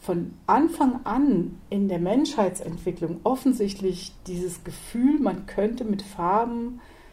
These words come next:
etwas Neues erschaffen, ne? Also unsere Vorfahren haben irgendwann in Höhlen mit, äh, Farben vor, am Anfang mit rotem Ocker, den sie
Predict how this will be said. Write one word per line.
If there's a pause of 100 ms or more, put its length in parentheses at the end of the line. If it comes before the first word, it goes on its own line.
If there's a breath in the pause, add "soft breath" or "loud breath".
(260 loud breath)
etwas
Neues
erschaffen,
ne?
Also
unsere
Vorfahren
haben
irgendwann
in
Höhlen (360 loud breath)
mit,
äh,
Farben (180)
vor,
am
Anfang
mit
rotem
Ocker,
den
sie